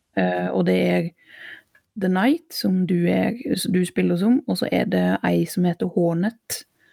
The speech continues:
Eh, og det er hun, eh, hun du spiller som i Silksong da. Så du spiller som en annen, en annen karakter da. Men, eh,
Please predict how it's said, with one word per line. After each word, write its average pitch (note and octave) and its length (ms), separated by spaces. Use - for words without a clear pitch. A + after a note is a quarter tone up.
Eh, F3+ 520
og F#3 200
det F#3 120
er F3+ 80
hun, F3 240
eh, F3+ 320
hun F3 260
du F3+ 100
spiller F3 380
som F#3 300
i F3 160
Silksong F#3 580
da. - 100
Så G3 140
du F3+ 100
spiller F3 320
som F3+ 160
en F3+ 100
annen, - 520
en G3 200
annen F3 200
karakter F#3+ 480
da. - 100
Men, F#3+ 300
eh, F3+ 560